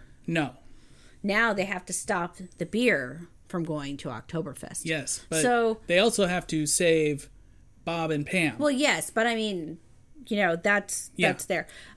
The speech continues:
Speaker 2: Uh, while this is all happening, the police are over at the Institute.
Speaker 1: Yes.
Speaker 2: And so the police are starting to catch up to what's really going on.
Speaker 1: Right. And in fact, I think they see the,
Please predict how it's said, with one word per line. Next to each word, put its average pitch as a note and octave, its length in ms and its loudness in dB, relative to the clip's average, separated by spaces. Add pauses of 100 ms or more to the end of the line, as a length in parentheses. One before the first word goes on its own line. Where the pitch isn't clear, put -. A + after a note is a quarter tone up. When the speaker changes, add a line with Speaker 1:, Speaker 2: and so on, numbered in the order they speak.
Speaker 2:
Uh, F#3 400 0 (840)
while A3+ 260 0
this C#4+ 240 0
is C4+ 80 -2
all G#3+ 120 0
happening, A3+ 500 0
the F3 80 -2
police D4 600 -2
are F#3 240 -2
over G3 280 -2
at E3+ 120 -6
the D#3+ 80 -8
Institute. - 720 -8 (160)
Speaker 1:
Yes. C#3 440 -2
Speaker 2:
And G3+ 160 -4
so A3 100 -2
the F#3+ 80 -6
police D4 320 -2
are A3+ 40 -4
starting G3+ 340 -4
to F3 60 -6
catch G#3 360 -6
up - 180 -4
to F#3 100 -12
what's F#3 420 -4
really D#3+ 260 -4
going D3 360 -8
on. - 120 -14
Speaker 1:
Right. C3 300 -2 (440)
And E3+ 80 -2
in E3+ 80 -2
fact, G#3 280 0
I G3 40 6
think A#3+ 220 4
they G#3 140 6
see G3 380 2
the, D3+ 460 0